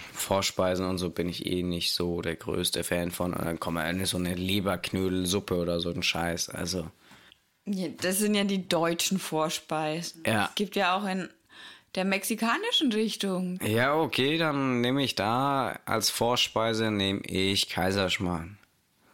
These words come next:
Speaker 2: Mexikanisch.
Speaker 1: Nee, aber österreichisch. Das wäre auch vielleicht eine Küche, wo ich gerne mögen würde.
Speaker 2: Mhm.
Speaker 1: Österreichische Küche.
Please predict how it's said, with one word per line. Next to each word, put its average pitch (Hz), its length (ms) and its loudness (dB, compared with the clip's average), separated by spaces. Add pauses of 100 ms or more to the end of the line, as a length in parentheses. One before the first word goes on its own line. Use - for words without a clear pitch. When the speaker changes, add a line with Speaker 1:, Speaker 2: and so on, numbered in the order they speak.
(440)
Speaker 2:
Mexikanisch. 185 920 -4 (200)
Speaker 1:
Nee, 113 400 4 (240)
aber 95 520 2 (140)
österreichisch. 95 880 2 (260)
Das 123 220 2
wäre 120 140 4
auch 117 180 2
vielleicht 92 280 0
eine 87 120 -2
Küche, 90 340 0
wo 82 120 0
ich - 260 -2
gerne 92 320 0
mögen 90 400 2
würde. 87 200 0
Speaker 2:
Mhm. 98 120 2
Speaker 1:
Österreichische 107 680 2
Küche. 92 420 -2